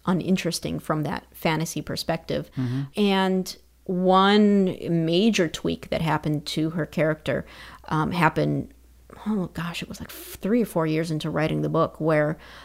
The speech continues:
Speaker 1: she developed the ability to sort of sense the fears and desires of, of people around her, that, that empathic quality that she has.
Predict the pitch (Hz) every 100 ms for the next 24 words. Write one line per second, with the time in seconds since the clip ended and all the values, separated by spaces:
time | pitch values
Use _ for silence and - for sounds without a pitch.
0 | - - - 170 160 156 151 160 156 156
1 | - 156 151 151 160 156 156 156 156 -
2 | - 156 156 156 170 - - - - 170
3 | 156 - - 196 170 156 - - 175 170
4 | 156 156 156 - - - - - 170 165
5 | 165 156 151 165 147 151 156 156 165 -
6 | - 175 - 175 156 151 160 156 160 151
7 | 147 151 151 170 - 165 151 160 - 160
8 | 165 147 - - - - 175 156 180 -